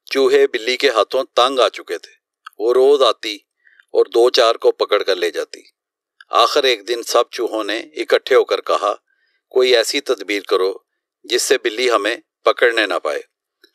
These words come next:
अगर हम इसी तरह चुपचाप बैठे रहे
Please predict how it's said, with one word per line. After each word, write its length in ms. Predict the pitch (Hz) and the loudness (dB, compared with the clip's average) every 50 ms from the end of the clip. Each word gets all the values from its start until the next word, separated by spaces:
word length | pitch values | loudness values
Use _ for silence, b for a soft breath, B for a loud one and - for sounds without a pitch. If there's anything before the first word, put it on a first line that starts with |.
| - - - | -14 -6 -2
अगर 260 | 107 117 120 139 135 | 0 2 2 2 2
हम 300 | 123 117 107 110 143 143 _ _ _ _ _ _ _ _ _ _ _ _ - - _ _ _ _ _ _ _ _ _ _ _ _ _ _ _ _ - 139 | 2 0 0 0 -2 -8 _ _ _ _ _ _ _ _ _ _ _ _ -20 -20 _ _ _ _ _ _ _ _ _ _ _ _ _ _ _ _ -6 -4
इसी 240 | 143 - - 170 | -2 0 0 2
तरह 220 | 147 160 151 151 143 | 2 4 4 4 2
चुपचाप 560 | - - 143 - - - 127 117 123 123 - | 0 -4 -8 -6 0 2 4 4 4 4 2
बैठे 260 | 113 98 - 131 127 | 2 0 0 0 0
रहे 280 | - 117 87 87 85 | 0 0 -2 -2 -6